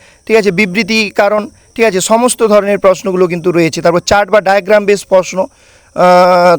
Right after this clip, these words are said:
তো এই ধরনের প্রশ্নগুলোও কিন্তু রয়েছে। এভাবে তুমি দেখতে পাবে প্রত্যেকটা চ্যাপ্টারই এরকমভাবে আলোচনা এবং সেই সঙ্গে অনুশীলনীটা রেডি করা আছে। তো প্রত্যেকটা চ্যাপ্টার যদি দেখাতে যাই, অনেকটা বড় হয়ে যাবে ভিডিওটা,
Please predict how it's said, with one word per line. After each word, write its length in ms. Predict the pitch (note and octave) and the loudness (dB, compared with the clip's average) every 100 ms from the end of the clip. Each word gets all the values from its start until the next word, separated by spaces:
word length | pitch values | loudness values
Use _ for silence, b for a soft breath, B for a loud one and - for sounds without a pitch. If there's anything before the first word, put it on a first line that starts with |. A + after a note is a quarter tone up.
| - | 2
তো 80 | |
এই 120 | F#3 G3+ | 0 2
ধরনের 320 | A3 G#3+ A3 | 0 0 0
প্রশ্নগুলোও 480 | G3 F3+ G3+ F#3+ G#3+ | 0 0 0 0 0
কিন্তু 220 | G#3+ G#3+ | -2 0
রয়েছে। 420 | F3 D3 - - B B - | 0 0 -4 -10 B B 0
এভাবে 280 | A#3 C4+ C4+ | 2 2 2
তুমি 160 | C#4 | 2
দেখতে 260 | A3 G#3 A3+ | 2 2 0
পাবে 220 | A#3 B3+ | 2 0
প্রত্যেকটা 460 | - G3+ - G3+ A3 | 0 0 0 0 0
চ্যাপ্টারই 420 | G3+ E3+ A3 A#3 | 2 2 2 0
এরকমভাবে 400 | F3+ F3+ F3+ F#3+ | 0 0 0 2
আলোচনা 500 | D#3+ E3 E3+ G#3+ D#4+ b b - | 0 -2 -2 -2 -2 b b -8
এবং 180 | F3+ G3 | -6 -2
সেই 180 | G#3+ | -2
সঙ্গে 240 | G#3 A3+ B3 | 0 0 2
অনুশীলনীটা 720 | G3 G3 F3+ G3 G3+ G3+ D4 b b - | 0 0 0 0 0 0 -2 b b -4
রেডি 300 | E3+ F3 D#3+ | 0 2 2
করা 200 | C#3+ C#3 | 0 -2
আছে। 320 | - - - - b b - | -4 -8 -10 -14 b b 2
তো 120 | G3 | 2
প্রত্যেকটা 440 | - G#3+ A#3+ G#3+ | 2 0 -2 -2
চ্যাপ্টার 360 | B3 G#3+ - A3 | 0 0 2 0
যদি 160 | A3 | 0
দেখাতে 340 | G3+ F3+ F#3 F3 | 0 2 0 0
যাই, 160 | G#3 | 2
অনেকটা 320 | A3+ F3+ F3 - | 2 2 0 0
বড় 240 | D3+ D#3+ | 2 2
হয়ে 160 | F3 F3+ | 2 2
যাবে 220 | F3+ F#3 | 2 2
ভিডিওটা, 440 | F3 E3+ F#3+ G#3+ | 0 2 2 0